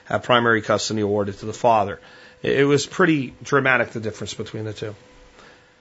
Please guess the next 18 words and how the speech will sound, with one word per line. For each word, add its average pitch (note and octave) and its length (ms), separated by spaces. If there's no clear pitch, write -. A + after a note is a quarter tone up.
The D#3 80
same G#3 340
people, B2+ 340
not D#3+ 160
even D#3+ 140
split C#3 320
in B2 40
half, A2 460
that D3+ 120
read C#3+ 280
scenario C3 440
number A2+ 240
two, E3 440
where B2 240
the A#2 160
roles B2+ 340
were A#2 100
reversed, A2+ 800